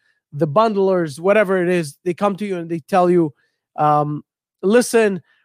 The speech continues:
we are going to give you forbearance, or we are gonna give you a special service, the special servicing, the new rate, the new everything in order for you to be able to survive and get through this hard times."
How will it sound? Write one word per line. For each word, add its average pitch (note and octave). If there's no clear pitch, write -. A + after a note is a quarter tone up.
we C4+
are A3+
going G#3+
to G3
give F3
you F3
forbearance, D#3+
or E3+
we G3+
are G#3
gonna G3
give E3+
you F3
a D#3+
special E3+
service, D#3+
the D#3
special D#3+
servicing, D3+
the D3
new F#3+
rate, F3
the E3+
new G3+
everything A#3
in G#3+
order A3
for A3
you A3+
to G#3+
be G3
able G#3
to G3
survive F#3+
and E3
get F3+
through G#3+
this F#3
hard F#3+
times." E3+